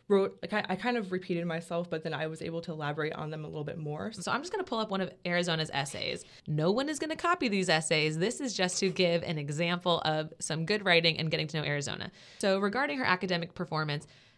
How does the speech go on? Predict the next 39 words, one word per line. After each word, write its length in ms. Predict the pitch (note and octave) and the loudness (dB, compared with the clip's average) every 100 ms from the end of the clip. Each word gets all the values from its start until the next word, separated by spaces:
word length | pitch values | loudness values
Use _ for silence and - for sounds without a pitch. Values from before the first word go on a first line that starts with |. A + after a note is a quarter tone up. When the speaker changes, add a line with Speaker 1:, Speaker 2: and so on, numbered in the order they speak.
| _ - | _ -4
Speaker 2:
she 160 | A3 | -2
says, 280 | G#3 E3 D3 | 2 2 2
"Quickly 360 | - C#4+ - D#4 | -2 -6 -4 -4
finding 340 | A#3 G#3+ G#3 | 0 0 0
a 60 | F#3+ | 0
job 260 | D3+ D3+ | 0 0
after 220 | D3 - | 0 0
moving 320 | E3 F3 F#3+ G#3 | 0 2 2 0
to 140 | F3+ | -2
attend 280 | - F3+ F3 | -2 0 2
U 100 | F3+ | 2
F 240 | D3 D3+ | 0 -2
was 140 | E3 D#3+ | -2 0
a 60 | |
necessity 680 | D#3+ D#3 - G3+ F#3+ D3+ D3+ | 0 0 -2 -2 -2 -6 -6
since 240 | - C#3+ | -6 -8
first-generation 840 | - F3+ G#3 G#3+ G#3 F#3 D#3+ D#3+ D3+ | 0 0 0 -2 0 0 0 -2 -2
freshman 360 | E3 E3 F#3+ | -2 -2 -4
students 460 | F#3 D#3+ D3+ D3+ - | -4 -4 -4 -8 -8
usually 480 | E3 F3 G#3 A#3 G3 | -4 -2 0 -2 -2
have 260 | D#3+ D3 | -2 -2
little 280 | D#3 F#3+ A3 | 0 0 -2
to 100 | A3 | -4
no 180 | E3 D3+ | -4 -4
family 460 | D#3 D3+ D#3 D#3 D#3 | -2 -2 -2 -4 -4
financial 500 | C#3+ C3+ C#3 C#3+ C#3+ | -6 -6 -4 -6 -6
contribution." 680 | C#3+ C#3 C#3+ C#3+ - - - _ _ _ _ _ _ _ | -6 -6 -6 -6 -4 -6 -8 _ _ _ _ _ _ _
What 200 | F3+ G#3 | 0 2
a 60 | C#4+ | 2
great 260 | G3+ G3+ - | 4 4 6
opening 360 | F3 F3 E3 | 4 2 -4
sentence, 260 | - C#3 C3 | 0 -2 -2
'cause 140 | E3+ | -2
immediately 460 | E3 F3 G3+ B3 A3+ | 0 2 2 2 2
I 60 | |
know 220 | F#3+ E3 D#3+ | 2 2 2
Arizona 420 | F3+ A3 G3 F3 E3+ | 0 0 2 2 0
is 120 | |
a 100 | C#3+ | -2